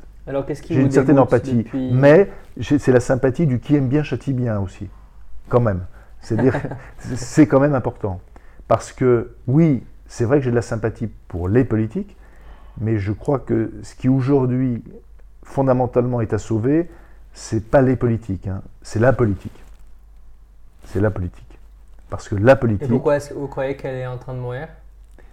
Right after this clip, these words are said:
Speaker 2: Elle est en train de mourir parce que, euh, elle est, euh, elle est soumise à, à tellement de pression entre, euh, l'impératif de la communication, l'impératif de la,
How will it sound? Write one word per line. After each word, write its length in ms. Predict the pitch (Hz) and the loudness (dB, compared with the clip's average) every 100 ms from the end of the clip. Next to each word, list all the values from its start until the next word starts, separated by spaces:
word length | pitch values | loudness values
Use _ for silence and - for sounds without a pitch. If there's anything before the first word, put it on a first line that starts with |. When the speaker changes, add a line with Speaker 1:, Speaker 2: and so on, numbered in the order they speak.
| - - - - | -20 -20 -20 -6
Speaker 2:
Elle 100 | 113 | -2
est 120 | 123 | 0
en 60 | 135 | 0
train 160 | - 135 | 0 0
de 60 | |
mourir 520 | 135 135 151 156 156 - | 2 4 4 4 -2 -4
parce 240 | 117 - | -4 -4
que, 440 | - 135 147 156 - | -2 2 2 0 0
euh, 840 | 113 110 107 104 104 101 104 104 107 - - - - - - 101 | 0 0 0 -2 -2 -4 -6 -8 -12 -18 -20 -20 -20 -20 -6 2
elle 140 | 131 | 6
est, 220 | 120 117 | 6 4
euh, 340 | 113 110 110 113 | 4 -2 -4 -4
elle 140 | 120 117 | 0 0
est 60 | |
soumise 720 | 113 - 123 131 139 135 117 | 0 -2 -2 0 0 -2 -2
à, 340 | 110 107 104 101 | -2 0 -2 -4
à 60 | |
tellement 420 | 98 135 123 131 127 | 2 4 4 0 -2
de 80 | |
pression 640 | 110 - 104 - 113 120 101 | -2 -4 -6 -4 -4 -2 -2
entre, 280 | 92 - 104 | -4 -4 0
euh, 380 | 104 104 104 104 - - - - | 2 2 -2 -4 -10 -18 -16 -10
l'impératif 560 | 113 110 120 107 - 110 | -4 0 0 0 -4 -4
de 100 | 110 | -2
la 60 | 104 | -2
communication, 920 | 107 104 101 107 - - 113 113 110 | -4 -4 -4 -4 -6 -6 -4 -2 -2
l'impératif 760 | 110 104 101 104 - 117 113 - 110 | -4 -4 -4 -4 -6 -8 -8 -8 -10
de 120 | 101 101 | -4 -2
la, 600 | 98 101 98 98 98 | -2 0 0 0 -2